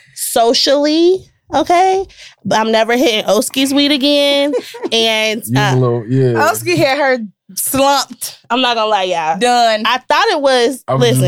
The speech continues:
Speaker 3: about to, I was gonna tell him you couldn't handle the good weed, too. I was gonna tell him.
Speaker 1: <coughs> I gave him brownies, though.
Speaker 3: Yeah,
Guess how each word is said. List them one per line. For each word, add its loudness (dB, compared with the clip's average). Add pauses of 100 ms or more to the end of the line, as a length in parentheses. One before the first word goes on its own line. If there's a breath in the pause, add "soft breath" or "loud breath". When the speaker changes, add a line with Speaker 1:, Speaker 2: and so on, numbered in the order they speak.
Speaker 3:
about 0
to, -2
I 2
was 0
gonna 0
tell 2
him -2
you -4
couldn't 2
handle 0
the -4
good 2
weed, 0
too. 0
I 4
was 0
gonna -2
tell 0
him. -12
Speaker 1:
<coughs> -4
I -6
gave 0
him 0
brownies, -2
though. -2 (260)
Speaker 3:
Yeah, -12